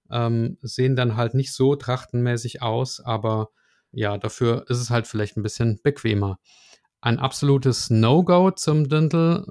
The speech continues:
so schreibt oktoberfest punkt de, sind Turnschuhe.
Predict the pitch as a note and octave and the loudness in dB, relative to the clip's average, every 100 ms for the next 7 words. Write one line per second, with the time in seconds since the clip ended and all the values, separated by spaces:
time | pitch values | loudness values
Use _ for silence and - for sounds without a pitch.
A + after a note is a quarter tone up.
0 | - B2+ B2+ C3+ - C3 - - - C3+ | -6 -2 0 0 0 -2 -2 -8 -4 0
1 | C#3 C3+ C#3 - C3 - B2+ A#2+ A#2 - | 0 0 -4 -2 -2 2 2 2 0 -4
2 | - B2+ D#3 - E3+ E3+ G3+ | 0 2 4 2 2 2 2